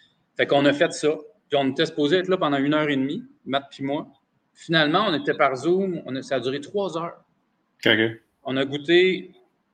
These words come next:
Speaker 1: quatre bières, puis on a parlé du milieu brassicole, pendant trois heures. Les gens, il y avait plus de questions sur les tenants et aboutissants, la, la, la, la culture du milieu, tout ça. Il y avait plus de questions là-dessus qu'il y avait de questions sur nos produits.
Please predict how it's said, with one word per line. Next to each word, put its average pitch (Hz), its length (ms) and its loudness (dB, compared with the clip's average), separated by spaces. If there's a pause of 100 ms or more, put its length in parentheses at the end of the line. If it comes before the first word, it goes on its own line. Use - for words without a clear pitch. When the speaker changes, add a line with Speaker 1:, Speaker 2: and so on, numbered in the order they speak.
(120)
Speaker 1:
quatre 175 220 0
bières, 151 420 -2 (720)
puis 131 100 -4
on 135 80 0
a 135 60 0
parlé 170 420 2
du 147 140 -6
milieu 143 200 0
brassicole, 131 600 -4 (260)
pendant 127 160 -4
trois 139 340 -2
heures. 135 300 -6 (800)
Les 143 200 4
gens, 170 240 2
il 202 100 2
y 143 40 2
avait 131 260 0
plus 196 200 4
de 156 80 -2
questions 165 680 -4
sur 156 420 -2
les 131 120 -2
tenants 147 300 -2
et 156 100 -2
aboutissants, 151 880 -4 (500)
la, 127 160 2
la, 123 180 2
la, 123 140 2
la 123 120 0
culture 170 600 0
du 135 140 -6
milieu, 147 580 -2
tout 139 140 -16
ça. 156 220 -2
Il 143 60 0
y - 40 0
avait 120 240 -2
plus 208 160 4
de 170 80 0
questions 151 380 -4
là-dessus 143 300 -4
qu'il - 100 -8
y - 20 -6
avait 127 100 -6
de - 60 -20
questions 139 260 -8
sur 147 160 -8
nos 123 120 -4
produits. 135 420 -6